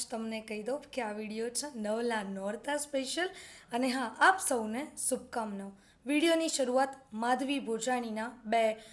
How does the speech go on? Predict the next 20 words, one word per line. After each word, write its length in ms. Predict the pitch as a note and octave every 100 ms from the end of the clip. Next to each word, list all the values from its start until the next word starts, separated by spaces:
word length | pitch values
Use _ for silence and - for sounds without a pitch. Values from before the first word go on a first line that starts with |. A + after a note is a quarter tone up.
| - _
પંક્તિથી 560 | B3 B3+ B3 D4 D4+ D4
કરવી 360 | C4+ C4 C#4
છે, 420 | C4+ F#4+ - -
તો 120 | - G#3+
શરૂઆત 600 | - G#3+ G#3+ C4+ C#4 C4+
કરું 240 | G3 F#3+
છું. 180 | - - _ _ _ _ _ _ -
"મા 200 | D4+ G4+ -
ઉમા, 460 | D4 F4 D#4 E4 - - _
તારા 240 | D#4+ E4+
ચરણોમાં 880 | E4+ E4+ C4 B3 D4+ D4 B3+ E4+ E4+ -
કરું 400 | C#4+ G#4 F4+ -
પ્રેમથી 460 | B3+ B3+ B3 B3
નમન, 500 | G#3 F#3 A3 A#3+ G#3+ G#3+ - - -
માડી 300 | A#3 D4+ F#4
તારા 320 | E4+ D4 C4+
કુળમાં 600 | - C4+ D4+ G#3 B3+ F4 - _ _ -
ફરી 280 | E4 G4 D#4
આપજે 500 | A3+ A3 G#3+ G#3+ G3
જન્મ, 300 | G#3 A3+